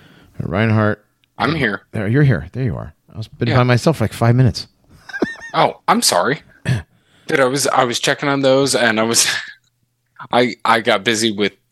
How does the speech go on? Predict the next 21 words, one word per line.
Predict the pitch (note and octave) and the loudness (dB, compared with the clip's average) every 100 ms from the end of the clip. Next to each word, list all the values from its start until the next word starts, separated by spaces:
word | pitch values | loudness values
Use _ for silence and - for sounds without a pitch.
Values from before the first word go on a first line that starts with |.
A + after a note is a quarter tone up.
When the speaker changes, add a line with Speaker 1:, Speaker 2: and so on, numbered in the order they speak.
| E2 | -14
Speaker 2:
like, | F#2+ E2+ - | -10 -10 -4
my | F#2 F#2 _ - | -2 -2 _ -4
to-do | B2+ G#2 F#2+ | -4 -2 -2
list, | F#2+ G#2+ - - - _ _ _ - | 0 0 0 -2 -10 _ _ _ -6
trying | - G#2 | -2 0
to | |
see | - A2+ | 0 0
what | F#2+ F#2+ | -2 -2
I | |
have | F#2 G2 - | 0 -2 -4
to | F2 | -2
do | F#2+ F#2+ | -2 -4
for | F2+ E2 E2 E2+ - _ | -8 -8 -8 -10 -12 _
the | - | -4
next | G2+ E2+ F2 | -2 -2 -4
Speaker 1:
Ah. | G#2 | -4
Speaker 2:
couple | F#2 F#2+ | -4 -2
of | |
days. | F2+ F2+ G2 - _ | 0 0 0 -4 _
Speaker 1:
All | - | -12
right, | D#2+ A#1+ | -10 -12